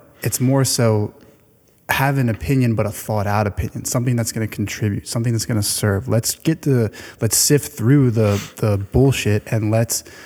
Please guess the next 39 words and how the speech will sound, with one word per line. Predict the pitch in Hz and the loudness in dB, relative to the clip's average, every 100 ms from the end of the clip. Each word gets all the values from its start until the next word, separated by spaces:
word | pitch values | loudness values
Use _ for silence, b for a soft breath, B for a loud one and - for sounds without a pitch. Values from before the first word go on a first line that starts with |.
| B B - _ | B B -20 _
build | - 123 | 2 4
a | 117 | 2
platform | - 117 139 - - 101 98 107 | 0 -2 -2 -6 -6 -4 -2 -4
for | - - | -4 -8
people | 101 139 127 | -6 -4 -4
to | 127 | -6
come | - 123 110 | -4 -2 0
on | 101 107 | 0 -2
and | - 110 | -4 -4
say | - 123 | -2 -2
something | 127 117 110 120 | -2 -2 -4 -2
that | 117 113 | -2 0
really | 107 131 | 0 2
needs | 117 117 - | 0 -2 -4
to | 139 | -8
fucking | - 110 127 | -6 -4 -4
be | 113 | -6
said, | - 151 147 139 | -4 -4 -4 -4
and | - 110 | -2 -2
have | 101 120 127 117 | -2 -2 -2 -4
people | - 151 110 110 - | -4 -2 0 0 0
actually | 110 110 - 110 | -4 -4 -6 -6
hear | 101 127 | -2 -2
it. | 110 - | -2 -4
And | - | -4
I | 107 | -2
think | 101 - 127 117 B B B B B B - | -2 0 0 -2 B B B B B B -12
having | - 135 131 120 110 | 0 2 2 2 4
me, | 131 127 | 4 4
you | 120 117 110 | 2 2 2
know, | 101 | 2
recognizing | 101 135 - 110 107 104 | 2 2 2 0 2 2
that, | 107 104 110 | 2 0 0
one, | 113 131 | 0 2
I | 110 | 2
wanna | 110 107 | 2 2
figure | - - 107 104 | 0 -2 0 2
out | 104 104 107 | 2 0 -4
what | 104 107 104 | -2 0 -2